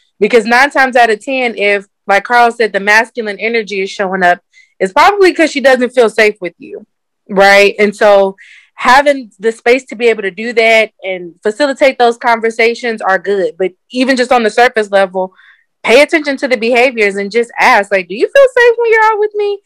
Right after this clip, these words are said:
Do you feel safe in general when you're out by yourself? Like, what is it that I can do to, to make you feel safer?" Or, you know, like, you know, we're all in this as a community, and I feel like we have to have more of these conversations to make people aware, because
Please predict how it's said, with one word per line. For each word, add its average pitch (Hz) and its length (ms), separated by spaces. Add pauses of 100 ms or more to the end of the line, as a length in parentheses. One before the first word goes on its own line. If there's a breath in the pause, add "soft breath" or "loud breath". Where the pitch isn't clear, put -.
(300 soft breath)
Do 220 80
you 339 160
feel 381 160
safe 370 240
in 311 140
general 311 360
when 285 120
you're 277 100
out 269 240
by 277 140
yourself? 269 500
Like, 220 260 (140)
what 220 220
is 285 120
it 302 140
that 240 120
I 220 120
can 233 180
do 233 140
to, 190 220 (160)
to 220 100
make 226 240
you 247 80
feel 226 220
safer?" 220 460
Or, 170 500 (440 soft breath)
you 302 140
know, 285 200
like, 214 380 (640)
you 247 160
know, 262 120
we're 233 120
all 226 320
in 220 280
this 240 220
as 202 160
a 214 60
community, 226 720
and 196 280 (100)
I 208 100
feel 240 140
like 233 160
we 220 100
have 208 260
to 214 80
have 226 200
more 220 180
of 208 60
these 220 140
conversations 214 840
to 202 80
make 196 240
people 196 280
aware, 185 380
because 185 420